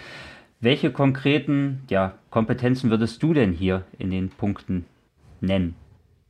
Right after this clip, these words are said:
Weil wir haben das natürlich von unseren Gesprächspartnerinnen und Partnern erwartet und ich finde, wir sollten dann natürlich auch mal Butter zu die Fische und unsere Meinung dazu sagen.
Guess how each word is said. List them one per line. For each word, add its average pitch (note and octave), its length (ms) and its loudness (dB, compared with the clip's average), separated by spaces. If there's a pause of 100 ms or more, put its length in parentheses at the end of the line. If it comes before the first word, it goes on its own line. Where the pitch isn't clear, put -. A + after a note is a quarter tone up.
(120)
Weil G2+ 140 2
wir G#2+ 80 6
haben A#2 100 4
das A#2 140 0
natürlich A#2 380 0
von A2 180 2
unseren G#2 240 0
Gesprächspartnerinnen B2 840 -2
und A#2 40 -6
Partnern A#2 360 -2
erwartet A2+ 420 -2
und G#2 80 0
ich F#2+ 120 -4
finde, G#2+ 280 -2
wir G2 80 -2
sollten G2+ 320 -2
dann G2 120 0
natürlich F#2+ 420 -4
auch E2+ 200 -6
mal F#2 180 -2
Butter B2+ 360 0
zu A2+ 100 -2
die G#2 140 0
Fische G2+ 340 -6
und F#2 360 -10 (840)
unsere A2 260 2
Meinung F2 300 -2
dazu F2 260 -8
sagen. F#2 260 -12